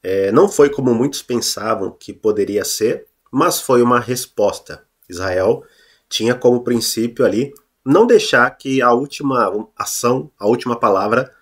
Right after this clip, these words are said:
fosse do Irã. Então, no dia de ontem, né, eles realizaram um ataque contra o Irã. E ainda fizeram até umas piadas lá na, na Rede X, né, o perfil oficial de Israel,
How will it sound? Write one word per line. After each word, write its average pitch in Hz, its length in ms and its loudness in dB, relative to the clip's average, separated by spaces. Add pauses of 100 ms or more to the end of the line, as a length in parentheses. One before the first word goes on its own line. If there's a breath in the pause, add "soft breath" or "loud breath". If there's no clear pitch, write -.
(380 soft breath)
fosse 143 380 2
do 143 100 -2
Irã. 98 300 0 (400 soft breath)
Então, 113 440 2
no 113 160 0
dia 113 240 4
de 120 160 -2
ontem, 131 520 0 (180)
né, 92 320 -6 (300)
eles 107 180 -4
realizaram 104 680 -2 (340)
um 101 160 -2
ataque 98 680 -4
contra 131 560 -2 (120)
o 113 120 -6
Irã. 82 320 -4 (760 soft breath)
E 110 180 2
ainda 147 280 2
fizeram 143 300 0
até 143 120 -4
umas 170 240 -6
piadas 127 500 -4
lá 107 200 4
na, 127 340 4
na 117 100 0
Rede 123 260 -2
X, - 500 -8
né, 98 160 -6
o 107 100 -4
perfil 110 340 -6
oficial 113 540 -4
de 107 120 -4
Israel, 101 600 -2